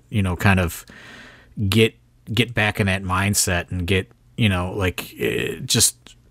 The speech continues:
I don't know, reignite whatever it is. Because when, like, you're in the thick of it and, like, A I W has regular schedule,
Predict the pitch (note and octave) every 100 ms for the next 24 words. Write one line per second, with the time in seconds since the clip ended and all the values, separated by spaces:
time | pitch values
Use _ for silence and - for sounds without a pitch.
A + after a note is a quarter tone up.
0 | - - C3 G2+ F#2 F#2+ A2+ G#2+ G2 F#2
1 | G2+ G#2 - G2 F#2 F#2 F#2 G2+ G2+ G2+
2 | - - G#2+ F2+ G2 A2+ - - - -
3 | - G#2 A2 G2+ F#2 - - - - -
4 | C3+ C3+ C3 A#2+ E3+ D#3+ A#2+ C#3 C3 G2
5 | G#2 G2+ G#2 F#2 F#2 F2 - A2 A2+ A2
6 | G#2+ G#2 F#2 F#2 G2 F#2+ F2 - A2 A2+
7 | F#2 F2 F#2